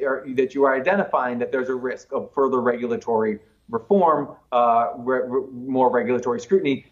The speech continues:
that would fall into political, right? Economic is just, is, is, is kind of your normal, you know, how economically sensitive is this business?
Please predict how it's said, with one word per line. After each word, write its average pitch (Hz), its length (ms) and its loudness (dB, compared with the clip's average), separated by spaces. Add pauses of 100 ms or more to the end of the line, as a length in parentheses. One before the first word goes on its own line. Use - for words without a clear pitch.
that 160 160 2
would 160 120 0
fall 143 220 4
into 123 120 -2
political, 113 480 -8 (420)
right? 117 240 -6 (260)
Economic 165 640 0
is 135 220 -6
just, - 440 -10
is, 127 260 -4
is, 139 360 -4
is 151 260 -8
kind 147 240 0
of 123 80 -4
your 131 100 -4
normal, 123 640 2
you 135 80 -4
know, - 260 -6
how 151 260 4
economically 143 480 -2
sensitive 123 420 -8
is 113 80 -6
this 113 100 -14
business? 113 500 -6